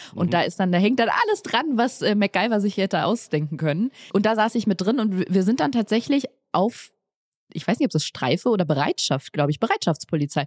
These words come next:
Speaker 2: Okay.
Speaker 1: Wir sind rumgefahren und haben darauf gewartet, dass jemand anruft. Und dann hat jemand angerufen und gesagt, hier im Café in der so und so einer Auguststraße, da randaliert ein Typ, der hat sich jetzt auf der Toilette eingeschlossen und tritt hier irgendwie alles
Speaker 2: Okay,
Speaker 1: klein.
Speaker 2: und dann wäre ja meine,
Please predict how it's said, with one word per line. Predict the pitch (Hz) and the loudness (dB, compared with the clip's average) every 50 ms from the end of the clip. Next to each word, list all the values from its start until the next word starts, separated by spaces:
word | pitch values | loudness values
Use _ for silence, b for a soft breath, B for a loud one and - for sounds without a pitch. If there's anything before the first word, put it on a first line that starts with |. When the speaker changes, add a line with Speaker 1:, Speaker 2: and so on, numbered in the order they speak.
| - B B | -6 B B
Speaker 2:
Okay. | 135 123 - | -6 -2 0
Speaker 1:
Wir | 214 | 2
sind | 214 254 226 | 2 2 2
rumgefahren | 202 277 339 349 339 - 269 254 240 | 0 0 0 -2 -2 0 0 2 2
und | 233 226 | 2 2
haben | 240 240 | 2 2
darauf | 233 233 196 208 - | 2 2 0 0 0
gewartet, | - 185 156 175 220 269 - 233 - | 0 -2 0 2 0 0 0 -2 -4
dass | 214 202 - | -4 -4 -2
jemand | 202 185 165 - | -2 -2 -2 0
anruft. | - 294 302 320 - - | 0 0 0 0 0 0
Und | - 202 | 0 0
dann | 202 214 | 2 2
hat | 269 - - | 0 0 0
jemand | 254 240 220 | 0 0 2
angerufen | - 220 220 220 214 - 208 | 2 0 0 0 -2 -2 -4
und | 196 | -2
gesagt, | - 202 190 202 196 B B B B B | -2 -2 -2 -2 -2 B B B B B
hier | - 254 302 254 | 0 2 2 2
im | 208 233 | 2 0
Café | - 220 220 - - 262 269 240 | 0 -2 -2 0 0 0 2 2
in | - 214 | 2 2
der | 208 202 | 2 2
so | 190 208 240 254 | 2 2 0 0
und | 240 226 | 0 0
so | 226 | 0
einer | 214 202 - - | 0 0 2 2
Auguststraße, | 240 277 247 262 240 - - - - 208 220 226 - 233 226 - B B B B | 2 2 2 0 0 0 -4 -2 -2 0 0 0 0 -2 -2 -4 B B B B
da | 208 | 0
randaliert | 185 202 208 208 208 214 226 277 - - | 2 2 2 2 4 4 2 2 2 0
ein | 214 | 0
Typ, | - - 320 - | 0 0 0 0
der | - 240 233 | 0 0 0
hat | 233 - | 0 -2
sich | 233 - | -2 -2
jetzt | 226 208 - | -2 -2 -2
auf | 202 | -4
der | - 208 208 | -2 -2 -2
Toilette | - 220 196 247 - 262 | -2 0 -2 0 0 0
eingeschlossen | 226 - 226 226 226 - - 233 226 - 233 214 | 0 0 0 -2 -2 -2 -2 -2 -2 0 -2 -2
und | - - 202 190 - 190 185 - - - | 0 0 -2 -2 -4 -8 -14 -12 -10 -6
tritt | - - 233 - - | -2 -2 -2 -2 0
hier | - 247 220 | 0 0 2
irgendwie | - - 196 226 202 - 185 | 2 2 0 0 -2 -2 -2
alles | - - - - | 0 0 0 0
Speaker 2:
Okay, | - 156 | 0 0
Speaker 1:
klein. | - 208 214 226 226 | 2 2 0 0 2
Speaker 2:
und | 170 165 147 | 2 2 2
dann | 165 196 233 226 | 0 0 2 2
wäre | 220 202 190 | 2 4 4
ja | 180 175 | 2 2
meine, | 160 156 190 233 254 240 | 2 2 0 0 0 -2